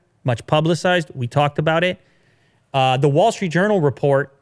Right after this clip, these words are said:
states, hey, he wasn't too happy. It says, it says Johnny was upset that Tim didn't care about the design of products in the same way that Steve Jobs did,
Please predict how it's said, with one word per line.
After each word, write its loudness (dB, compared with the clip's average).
states, -2
hey, 0
he 0
wasn't 2
too -2
happy. 2
It -4
says, 0
it 0
says 0
Johnny 0
was 0
upset -2
that -2
Tim 0
didn't 0
care -2
about 0
the -4
design 0
of -4
products 0
in 0
the 0
same -2
way 0
that -4
Steve -2
Jobs 2
did, 0